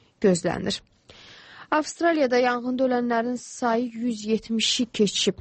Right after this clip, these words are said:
Avstraliya tarixində görünməmiş yanğınlar onlarla şəhəri,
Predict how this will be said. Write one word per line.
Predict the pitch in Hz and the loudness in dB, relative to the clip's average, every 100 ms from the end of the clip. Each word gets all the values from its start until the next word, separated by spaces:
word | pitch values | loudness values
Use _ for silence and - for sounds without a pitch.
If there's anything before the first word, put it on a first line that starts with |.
| _ | _
Avstraliya | - 180 - 214 202 | -6 -6 0 2 2
tarixində | 190 196 185 190 196 190 202 | 2 2 0 0 -2 0 0
görünməmiş | 208 190 208 196 185 185 - | 2 2 2 2 0 0 2
yanğınlar | 185 180 185 190 202 - - - - - - - _ - 214 202 - | 0 2 2 2 2 -2 -20 -20 -20 -20 -20 -20 _ 0 2 2 0
onlarla | 208 208 226 220 208 | 2 4 4 2 -2
şəhəri, | - 196 190 190 | 0 0 2 0